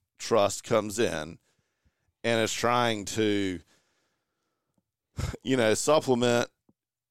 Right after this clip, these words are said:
you know, poach initially and then supplement, and then now who knows where we go from here. But, uh, you know, the arrogance of, of the, the, the tour leadership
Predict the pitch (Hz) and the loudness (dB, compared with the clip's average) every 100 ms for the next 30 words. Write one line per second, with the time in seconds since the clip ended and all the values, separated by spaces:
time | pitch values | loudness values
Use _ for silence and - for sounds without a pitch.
0 | _ - 123 101 - 151 147 - 117 120 | _ -4 -2 -2 0 4 4 2 0 2
1 | 120 - 120 107 107 113 110 - 151 - | 2 2 2 2 0 -4 -4 0 0 0
2 | 107 104 104 104 - 104 104 107 117 113 | -2 0 -2 -2 -4 -4 -4 -2 0 0
3 | 107 120 113 107 98 101 95 101 98 - | 0 0 0 -2 -2 -2 -2 0 -2 -4
4 | 87 87 220 175 113 - _ _ _ _ | -10 -10 -4 0 0 -2 _ _ _ _
5 | _ 120 139 135 - - - - 135 135 | _ -2 2 2 0 -6 -8 -8 -2 0
6 | 120 104 - 208 392 392 127 110 98 - | 0 -2 -4 -2 0 0 0 -2 -2 -6
7 | - - - _ 113 113 110 110 104 98 | -8 -8 -12 _ 2 4 4 2 0 -6
8 | - - _ _ _ _ _ - 113 110 | -12 -18 _ _ _ _ _ 0 2 2
9 | 95 - - 104 110 104 101 - _ 92 | -2 -14 -10 -2 0 2 0 -4 _ -14
10 | - 107 - - 107 - 175 127 127 170 | -6 -4 -4 -6 -6 0 0 2 0 0
11 | 123 95 - 107 95 - | 0 -2 0 2 2 -2